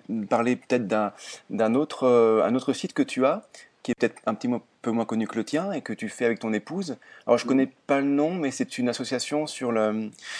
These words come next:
Speaker 1: sur la nature, je crois, c'est ça, hein ? Est-ce que tu peux nous
Speaker 2: Tout
Speaker 1: en
Speaker 2: à fait,
Speaker 1: parler
Speaker 2: tout à fait. Ça
Speaker 1: un petit peu
Speaker 2: s'appelle,
Speaker 1: plus ?
Speaker 2: Terre d'Images.
Speaker 1: Voilà, c'est ça, Terre d'Images,
Speaker 2: Une
Speaker 1: voilà.
Speaker 2: petite association de, de mon, mon épouse, qu'on a
Speaker 1: Mhm.
Speaker 2: créé ça,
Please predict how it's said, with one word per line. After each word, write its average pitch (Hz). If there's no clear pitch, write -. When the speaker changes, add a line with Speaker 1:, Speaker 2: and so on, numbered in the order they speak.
Speaker 1:
sur -
la 123
nature, 127
je 147
crois, 117
c'est 120
ça, 151
hein ? 127
Est-ce 139
que 127
tu -
peux -
nous 123
Speaker 2:
Tout 113
Speaker 1:
en 113
Speaker 2:
à -
fait, 123
Speaker 1:
parler 117
Speaker 2:
tout 117
à -
fait. 120
Ça -
Speaker 1:
un -
petit -
peu 104
Speaker 2:
s'appelle, -
Speaker 1:
plus ? -
Speaker 2:
Terre 139
d'Images. 123
Speaker 1:
Voilà, 110
c'est 117
ça, 104
Terre 123
d'Images, 117
Speaker 2:
Une 113
Speaker 1:
voilà. 95
Speaker 2:
petite 120
association 127
de, 104
de 117
mon, 110
mon 113
épouse, 131
qu'on 104
a 131
Speaker 1:
Mhm. 123
Speaker 2:
créé 101
ça, 147